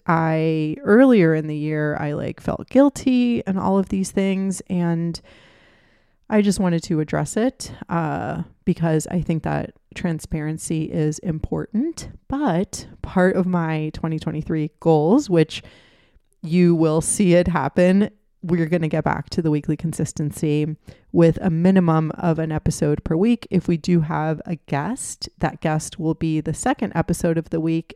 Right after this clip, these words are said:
And I would even love to do shorter episodes, uh, that perhaps we see two times a week. But minimum, we're gonna see one time a week.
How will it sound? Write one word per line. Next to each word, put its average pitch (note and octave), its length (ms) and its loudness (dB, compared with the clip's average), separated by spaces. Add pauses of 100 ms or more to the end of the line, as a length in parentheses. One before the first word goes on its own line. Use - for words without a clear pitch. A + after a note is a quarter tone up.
And E3+ 400 -6
I F3+ 60 0
would E3 140 0
even G#3+ 260 -2
love E3 400 0
to - 140 -4
do D#3 600 0 (480)
shorter F#3+ 540 2
episodes, - 840 -4
uh, D#3 260 -2
that D3+ 240 -4
perhaps D#3 460 -2
we D#3+ 120 -2
see D3+ 540 -4 (200)
two G#3+ 140 2
times D#3+ 320 -4
a - 60 -6
week. - 280 -8 (920)
But E3+ 160 -2
minimum, F#3+ 360 0
we're D3+ 100 0
gonna D#3 180 -6
see C#3+ 380 -6
one D#3 340 -4
time F3+ 240 -6
a F3+ 80 0
week. D#3+ 400 -4